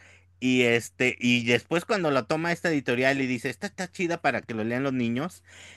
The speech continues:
y lo saca del mundo del cómic, de las tiendas de cómic, y lo lleva directamente a los niños en las escuelas, y les digo, fue un súper éxito. Este, yo creo que fue de los primeros cómics que, o sea, cuando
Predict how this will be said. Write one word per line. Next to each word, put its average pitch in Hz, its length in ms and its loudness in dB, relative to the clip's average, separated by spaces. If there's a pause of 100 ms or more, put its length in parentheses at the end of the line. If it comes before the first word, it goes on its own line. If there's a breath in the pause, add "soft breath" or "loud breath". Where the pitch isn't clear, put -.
(160 loud breath)
y 131 100 4
lo 131 160 6
saca 208 400 4
del 175 140 0
mundo 170 320 0
del 135 260 0
cómic, 147 440 -2
de 131 120 -6
las 117 160 -2
tiendas 160 260 0
de 151 100 -2
cómic, 135 320 -2
y 110 140 -6
lo 110 140 -2
lleva 156 520 0
directamente 135 580 -4
a - 20 -4
los 113 200 -8
niños 127 340 -4
en 120 120 -6
las 90 240 -10
escuelas, 123 600 -4 (500 loud breath)
y 113 200 0
les 104 160 -4
digo, 107 160 -4
fue 127 140 -6
un 127 200 -6
súper 104 340 -10
éxito. 170 600 -4 (520 soft breath)
Este, 120 760 0
yo 123 140 -2
creo 180 140 -8
que 196 80 -8
fue 180 160 2
de 180 80 0
los 170 160 -4
primeros 139 1000 -2 (420 soft breath)
cómics 160 720 0 (260)
que, 120 320 2
o 117 60 -4
sea, 123 80 -12
cuando 127 460 2